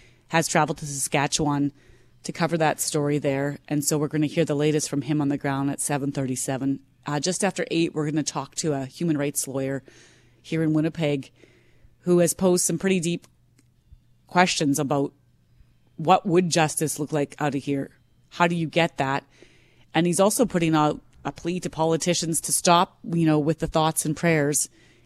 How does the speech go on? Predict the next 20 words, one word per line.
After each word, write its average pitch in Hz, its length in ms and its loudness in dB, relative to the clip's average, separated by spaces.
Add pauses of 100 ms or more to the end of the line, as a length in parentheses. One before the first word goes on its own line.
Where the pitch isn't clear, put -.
(160)
and 156 140 0
start 170 340 6
with 165 100 0
some 165 220 0
action. 139 640 0 (180)
And 143 140 -2
how 165 120 2
do 165 100 0
you 156 120 0
fix? - 440 -2
How 156 180 0
do 147 60 -4
you 139 260 -2 (480)
help 175 360 0
heal? 180 440 2 (840)
We're 170 80 -4
gonna 185 120 4
hear 180 220 4
from 185 140 0
the 160 260 4